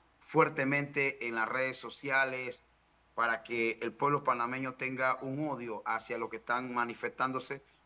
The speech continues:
por una ley neci-, ne-, lesiva para el país.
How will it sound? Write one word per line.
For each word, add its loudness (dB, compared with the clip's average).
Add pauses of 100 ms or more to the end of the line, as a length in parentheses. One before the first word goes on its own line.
(120)
por 0
una 2
ley 0
neci-, -4 (180)
ne-, -8 (300)
lesiva 2
para 2
el -4
país. 2